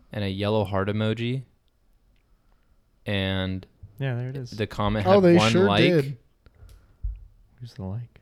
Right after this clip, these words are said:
Speaker 3: Michelin Germany.
Speaker 2: Michelin Germany. <laughs>
Speaker 3: What?
Speaker 1: Like their own comment.
Speaker 2: <laughs> I'll throw 'em a like for that.
Speaker 1: They only have twelve point seven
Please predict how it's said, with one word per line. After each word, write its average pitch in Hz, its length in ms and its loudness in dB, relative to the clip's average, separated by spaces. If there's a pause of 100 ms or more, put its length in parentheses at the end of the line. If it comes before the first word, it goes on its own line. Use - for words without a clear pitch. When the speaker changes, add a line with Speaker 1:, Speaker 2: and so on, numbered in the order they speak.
Speaker 3:
Michelin 143 480 -12
Germany. 131 500 -16
Speaker 2:
Michelin 104 360 -4
Germany. 151 400 2
<laughs> - 60 2 (360)
Speaker 3:
What? 196 500 2
Speaker 1:
Like 180 680 4
their - 80 6
own 262 240 10
comment. 233 600 8
Speaker 2:
<laughs> 220 240 6 (220)
I'll 185 60 0
throw 302 180 0
'em 151 60 2
a 120 80 4
like 95 180 0
for - 140 -4
that. 98 280 -4 (1040)
Speaker 1:
They 123 100 -2
only 196 160 0
have - 160 -2
twelve 113 340 0
point 120 280 -2
seven 101 580 -4